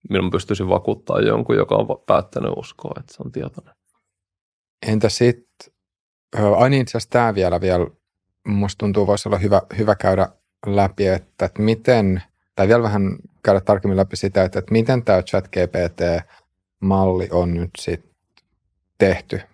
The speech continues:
Speaker 2: tai, tai koulutettu, ehkä
Speaker 1: Mm.
Speaker 2: voi sanoa, on tässä se
Speaker 1: Mm.
Speaker 2: oleellisempi.
Speaker 1: Mm. No, okei, mul-, siis tässä on useampi juttu. Yksi on se, että mä en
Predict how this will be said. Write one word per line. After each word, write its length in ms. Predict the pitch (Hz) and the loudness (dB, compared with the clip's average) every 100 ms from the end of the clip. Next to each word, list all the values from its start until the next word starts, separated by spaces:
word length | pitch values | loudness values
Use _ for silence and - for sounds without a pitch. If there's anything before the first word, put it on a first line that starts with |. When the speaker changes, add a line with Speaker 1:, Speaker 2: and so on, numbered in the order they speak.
| - | -2
Speaker 2:
tai, 260 | 87 87 - 120 | 0 0 -4 0
tai 180 | 92 92 | 2 4
koulutettu, 640 | 98 90 90 78 - - | 4 2 0 -4 -6 -4
ehkä 260 | 85 - 117 | -2 0 0
Speaker 1:
Mm. 180 | - 120 _ - | 0 -8 _ -8
Speaker 2:
voi 120 | - | -6
sanoa, 200 | - - | -6 -8
on 100 | 52 | -4
tässä 240 | 50 - | -6 -6
se 120 | - | -10
Speaker 1:
Mm. 60 | 107 - _ | -10 -14 _
Speaker 2:
oleellisempi. 560 | - 90 107 - - 101 - _ | 0 2 0 -2 -6 -6 -14 _
Speaker 1:
Mm. 200 | 156 120 123 - _ - _ _ _ _ _ _ _ _ | -4 -4 -6 -12 _ -20 _ _ _ _ _ _ _ _
No, 320 | 143 127 131 - 135 - - - _ - | 2 4 4 2 -6 -12 -20 -20 _ -2
okei, 240 | 120 131 127 | 2 4 4
mul-, 240 | 143 156 | 2 0
siis 580 | - 147 135 - - - - _ _ | 2 2 2 -2 -10 -12 -18 _ _
tässä 200 | 131 - | -6 -2
on 60 | 139 | 0
useampi 460 | 143 135 151 120 117 | 0 2 0 2 0
juttu. 320 | 113 - - | -2 0 2
Yksi 240 | 151 - | 2 2
on 60 | 156 | 2
se, 140 | 139 | 2
että 240 | 120 - 123 | 2 0 0
mä 180 | 110 | 2
en 180 | 110 101 | 2 0